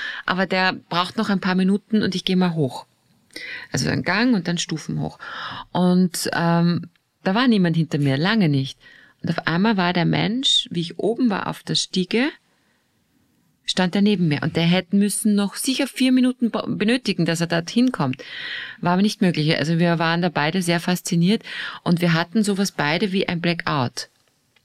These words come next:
Also zack, waren wir auf einmal da in der Situation. Eigenartig, oder?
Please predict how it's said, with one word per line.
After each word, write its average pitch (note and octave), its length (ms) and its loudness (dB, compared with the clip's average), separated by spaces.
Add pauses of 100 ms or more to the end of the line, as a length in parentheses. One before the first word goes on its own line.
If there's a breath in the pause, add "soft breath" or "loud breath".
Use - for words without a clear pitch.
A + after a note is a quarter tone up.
(720)
Also D3+ 120 0
zack, G3 320 -2
waren F#3 140 2
wir F3+ 40 2
auf F3+ 100 -4
einmal E3 260 0
da D3 220 2
in - 160 -2
der D3+ 120 0
Situation. D3 840 0 (1200 soft breath)
Eigenartig, - 560 0
oder? E3+ 360 0